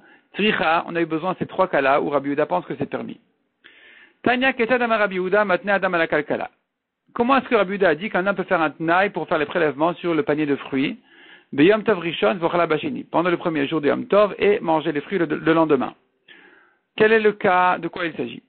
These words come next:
Ayu Lefanav Shte Kalkalot Shel Tevel. Il avait devant lui deux paniers de Tevel. Omer, et il dit, Imayom Choyul Machar Kodesh. Si aujourd'hui c'est un jour de Chol,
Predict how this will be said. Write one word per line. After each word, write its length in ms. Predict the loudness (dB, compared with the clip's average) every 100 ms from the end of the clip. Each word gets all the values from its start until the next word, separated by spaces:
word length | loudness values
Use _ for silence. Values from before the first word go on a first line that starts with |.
| _
Ayu 160 | -2 2
Lefanav 360 | 2 2 0 0
Shte 160 | 0
Kalkalot 380 | 0 2 2 0
Shel 180 | 0 -2
Tevel. 280 | -2 -4 -10 _ _ _ _ _
Il 100 | -2
avait 160 | 2 2
devant 240 | 2 0
lui 320 | 0 -4 -6 -12 _ _ _
deux 220 | 0 2 2
paniers 500 | 0 0 0 -2 -6 _ _ _ _ _ _ _ _ _ _ _ _ 0
de 300 | 4 4 4
Tevel. 480 | -2 -2 -4 -6 -18 _ _ _ _ _ _ _ _
Omer, 480 | 0 4 4 4 0 -10 _ -2
et 140 | 0
il 120 | 0
dit, 160 | -6 -20 _ _ _ _ -10
Imayom 380 | 0 2 2 0 2
Choyul 200 | 4 4
Machar 340 | 2 0 0
Kodesh. 380 | -2 -2 -2 -4 -12 -20 _ _ _ _ _ _ _ _ _ _ _ _ _ _ -20 -20 _ -4
Si 100 | 0
aujourd'hui 320 | 2 2 0
c'est 60 | 0
un 100 | 0
jour 120 | 2
de 100 | 0
Chol, 340 | 0 0 0